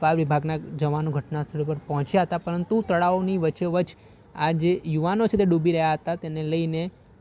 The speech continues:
તેમનો વધારે ઊંડા પાણીમાં ડૂબી જવાના કારણે મૃત્યુ નિપજ્યા હોવાના સમાચાર મળ્યા છે. આ ઘટનામાં ફાયર બ્રિગેડ દ્વારા બે યુવકોના મૃતદેહ બહાર કાઢવામાં સફળતા મળી છે,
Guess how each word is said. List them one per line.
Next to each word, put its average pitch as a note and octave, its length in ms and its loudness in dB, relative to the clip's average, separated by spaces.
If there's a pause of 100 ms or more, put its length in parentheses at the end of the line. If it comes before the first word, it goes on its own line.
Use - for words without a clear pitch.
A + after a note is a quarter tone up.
(160)
તેમનો D#3+ 360 0 (300)
વધારે E3+ 520 2 (500)
ઊંડા F#3 240 4
પાણીમાં D#3+ 520 -2 (340)
ડૂબી D#3 180 0
જવાના D#3+ 260 0
કારણે D#3 400 -4 (280)
મૃત્યુ E3 320 2
નિપજ્યા D#3 340 0
હોવાના C#3 260 -2
સમાચાર C#3 520 -4
મળ્યા C3 260 -4
છે. C3+ 160 -6 (540)
આ D#3+ 80 6
ઘટનામાં F#3+ 260 4
ફાયર F3+ 200 2
બ્રિગેડ F3+ 280 0
દ્વારા F3+ 220 0
બે F3 380 -2 (160)
યુવકોના E3+ 380 0
મૃતદેહ D#3 340 0
બહાર D3+ 180 2
કાઢવામાં D3+ 360 -4
સફળતા D3+ 320 -4
મળી D3+ 220 -2
છે, F#3+ 120 -6